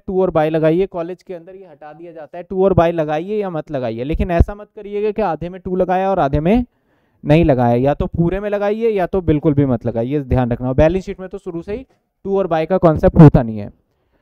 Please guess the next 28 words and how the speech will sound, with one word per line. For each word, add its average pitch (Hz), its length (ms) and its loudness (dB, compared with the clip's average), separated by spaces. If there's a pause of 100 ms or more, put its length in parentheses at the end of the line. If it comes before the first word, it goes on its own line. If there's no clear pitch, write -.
(200)
सर, 196 120 2
सैलरी 185 440 -4
के 220 120 -4
बाद 202 240 0
अगर 208 200 -6
देखा 202 240 -10
जाए 214 140 -8
तो 214 140 -12
क्या 208 160 -10
है 196 60 -10
हमारा? 202 260 -12
ऑफिस 185 380 -10
स्टोर। 175 320 -14
ऑफिस 160 360 -16
स्टोर 214 280 -16
क्या 214 140 -12
होता 196 220 -10
है? 190 120 -6
एसेट्स 196 340 -6
होता - 220 2
है 127 60 -10
हमारा। 107 320 -14 (480)
office 165 360 -12
store 208 320 -12
होता 196 200 -10
है 196 80 -8
हमारा 202 240 -4
assets। 180 600 -4